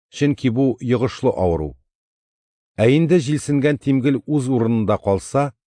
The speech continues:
һәм артык җәелмәсә, бу тимгелдән калган яра эзе генә, һәм рухани ул кешене пак дип игълан итсен. Кемнең дә булса тиресе утта пешеп,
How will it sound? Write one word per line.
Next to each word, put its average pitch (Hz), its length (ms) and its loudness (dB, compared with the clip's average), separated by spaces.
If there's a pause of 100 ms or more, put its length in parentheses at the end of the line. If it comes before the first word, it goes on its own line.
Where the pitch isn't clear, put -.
(180)
һәм 117 180 -2
артык 98 320 -4
җәелмәсә, 110 720 0 (600)
бу 117 200 2
тимгелдән 139 600 0
калган 120 480 0
яра 113 480 2
эзе 87 200 -4
генә, 76 280 -6 (400)
һәм 110 200 0
рухани 113 380 0
ул 160 140 0
кешене 127 420 -4 (340)
пак 117 280 0
дип 92 180 -4
игълан 87 380 -4
итсен. - 280 -14 (1400)
Кемнең 180 320 2
дә 175 80 4
булса 160 300 0
тиресе 147 420 0
утта 135 400 -2
пешеп, 139 460 -2